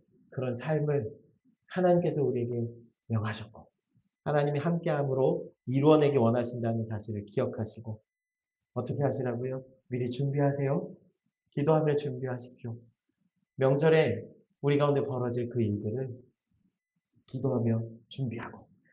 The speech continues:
"아, 우리가 이번 명절에는 내가 하나님의 함께하는 사람으로 이런 모습으로 살아내 봐야지."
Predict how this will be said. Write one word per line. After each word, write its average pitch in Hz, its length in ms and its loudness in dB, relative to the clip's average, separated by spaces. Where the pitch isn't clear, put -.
"아, 127 240 -10
우리가 131 220 2
이번 135 280 4
명절에는 123 540 0
내가 117 200 2
하나님의 156 440 -2
함께하는 139 440 -2
사람으로 120 600 -4
이런 156 280 8
모습으로 131 420 0
살아내 135 440 -10
봐야지." 113 460 -18